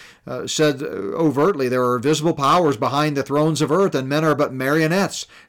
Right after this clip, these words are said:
dancing while the invisible ones pull the strings." Uh, Teddy Roosevelt, early twentieth century, uh, president, said, "Behind the ostensible government sits enthroned an invisible government,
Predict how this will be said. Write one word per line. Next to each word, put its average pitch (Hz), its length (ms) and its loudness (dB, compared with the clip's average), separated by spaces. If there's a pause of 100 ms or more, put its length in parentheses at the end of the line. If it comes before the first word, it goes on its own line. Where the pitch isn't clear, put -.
(100)
dancing 147 560 0
while 127 220 0
the 131 120 0
invisible 143 540 -2
ones 131 340 -4 (320)
pull 160 300 4
the 156 100 2
strings." 160 600 -4 (360)
Uh, 120 100 -8
Teddy 165 280 2
Roosevelt, 175 680 4
early 156 380 2
twentieth 165 400 0
century, 175 600 -2 (280)
uh, 135 140 -2
president, 120 640 -2
said, 135 240 -2
"Behind 147 360 0
the 147 100 2
ostensible 170 640 0
government 147 480 0
sits 151 240 -2
enthroned 151 480 0
an 156 160 0
invisible 180 960 2
government, 104 640 -4